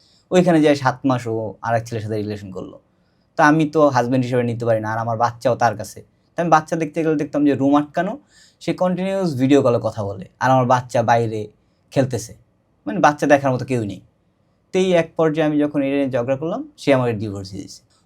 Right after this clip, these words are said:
ওকে, ফাইন। তো তার তিন দিন পরে তার আম্মু কী করলো,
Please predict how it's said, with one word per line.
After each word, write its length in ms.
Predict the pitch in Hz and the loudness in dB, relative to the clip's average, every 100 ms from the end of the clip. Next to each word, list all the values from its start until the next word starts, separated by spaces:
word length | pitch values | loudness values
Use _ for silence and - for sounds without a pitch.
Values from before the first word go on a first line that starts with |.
| - | -8
ওকে, 140 | 240 | -8
ফাইন। 320 | 208 190 185 - _ | -2 -2 -2 -8 _
তো 80 | 165 | -6
তার 220 | - 156 - | -2 -2 0
তিন 200 | 226 233 | 0 0
দিন 180 | 226 214 | 0 0
পরে 320 | 202 190 294 - _ _ _ _ | 0 0 -4 -8 _ _ _ _
তার 160 | 147 139 | 4 4
আম্মু 300 | 147 165 170 | 2 0 -6
কী 120 | 185 | -8
করলো, 400 | 190 208 262 | -6 -4 -4